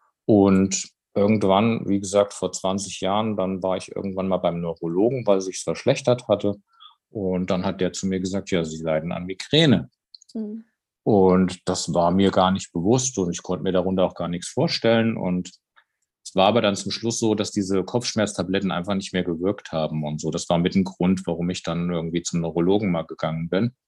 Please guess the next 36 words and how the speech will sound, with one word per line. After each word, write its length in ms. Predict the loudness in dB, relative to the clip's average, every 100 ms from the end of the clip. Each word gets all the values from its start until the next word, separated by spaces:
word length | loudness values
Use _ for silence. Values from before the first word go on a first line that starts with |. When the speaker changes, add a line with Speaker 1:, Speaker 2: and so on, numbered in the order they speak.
| -16 -16 _ _ _ _
Speaker 1:
weil 140 | -2
der 120 | 0 2
Hausarzt 480 | 2 4 2 2
auch 200 | 0 2
nicht 160 | 4 4
so 120 | 4
weit 240 | 2 0 0
gedacht 360 | 0 0 0
hat. 140 | -4 -4
Ich 140 | -2
glaube, 220 | 0 0
da 100 | 2
war 140 | 2 4
man 160 | 4
auch 160 | 0 -4
noch 160 | -10
nicht 180 | -10 -8
so 160 | -6 -2
weit 220 | -2 -4
vor 160 | -6 -10
zwanzig 480 | -6 -6 -4 -4
Speaker 2:
Ja. 120 | 0 2
Speaker 1:
Jahren, 120 | 2
dass 160 | 2
jeder 240 | 2 2 2
gleich, 240 | 2 0
ich 120 | 0 0
meine, 160 | 0
es 80 | -2
ist 140 | -2
ja 120 | 0 2
heute 240 | 2 2
noch 80 | -2
so, 200 | 0 0
dass 180 | -2 -2
viele 460 | 2 4 4 2